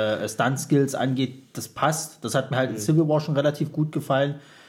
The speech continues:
Speaker 1: Und, ähm, ich stehe dem zum Beispiel offener, äh, gegenüber als zum Beispiel damals einem Doctor Strange oder Ant-Man als einzelnen Film. Weil bei dem Film, äh, da hab ich, da weiß ich von vornherein, okay, da werde ich Spaß haben.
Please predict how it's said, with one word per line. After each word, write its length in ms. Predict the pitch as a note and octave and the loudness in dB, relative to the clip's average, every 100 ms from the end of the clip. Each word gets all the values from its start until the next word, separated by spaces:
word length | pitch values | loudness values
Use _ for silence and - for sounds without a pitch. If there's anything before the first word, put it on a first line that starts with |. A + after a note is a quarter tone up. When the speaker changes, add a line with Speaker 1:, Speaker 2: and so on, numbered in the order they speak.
| - _ | -20 _
Speaker 1:
Und, 400 | - B2 B2+ B2+ | 0 2 2 0
ähm, 440 | A2+ A2+ A2+ A2+ G#2+ - - - - - - - - | 2 2 2 0 -6 -12 -20 -20 -20 -20 -20 -20 -6
ich 140 | C#3+ - | -2 2
stehe 320 | - F#3+ F3+ | 6 8 8
dem 320 | F3 A3+ A#3 | 6 6 2
zum 100 | F#3 | 2
Beispiel 300 | F3 F3+ - | 4 4 2
offener, 600 | C#3 E3 G3+ G3 G3 G#3 - | 2 0 2 4 4 2 2
äh, 160 | E3+ | 2
gegenüber 640 | D#3 F3+ E3+ F3 F3+ F3 | 4 2 2 0 2 4
als 240 | C3 D#3 - | 4 2 2
zum 100 | D#3+ | 2
Beispiel 220 | D#3 D#3 | 2 2
damals 260 | D#3 D#3 D#3 | 2 2 2
einem 200 | C#3 C#3+ | -2 -2
Doctor 260 | D3 D#3 | -2 -2
Strange 360 | C#3+ - D3 D#3+ | -2 0 0 2
oder 160 | D3 - | 0 0
Ant-Man 560 | C#3 C#3+ C3+ A2+ G2 G2+ - - | 0 -2 -2 -2 -4 -6 -12 -2
als 260 | A#2+ B2 | -2 0
einzelnen 460 | A#2 B2 A#2+ A#2+ G#2+ | 0 0 0 -2 -2
Film. 400 | C#3 A2+ G#2+ G#2 - | 0 0 -2 -6 0
Weil 180 | A#2+ B2+ | 2 4
bei 160 | C3 | 2
dem 320 | B2+ C#3+ G#3 | 4 4 4
Film, 560 | G3+ - G3 G3+ G3+ D#3+ | 2 4 8 8 4 -2
äh, 80 | D3+ | -2
da 140 | D#3 | 0
hab 160 | D3+ E3 | 2 2
ich, 240 | D3 - - C#3+ - | 0 -2 -8 -6 0
da 140 | C#3+ | 4
weiß 160 | D3+ E3+ | 6 4
ich 60 | D#3+ | 2
von 160 | E3+ | 2
vornherein, 460 | D#3 G3+ G3+ E3+ F3+ | 4 4 4 4 2
okay, 180 | D#3+ F3+ | 0 2
da 140 | E3 | 4
werde 160 | D3+ D3+ | 4 2
ich 80 | - | -2
Spaß 400 | - A#2+ A#2+ - | -2 2 2 0
haben. 220 | G#2 G2 | -6 -6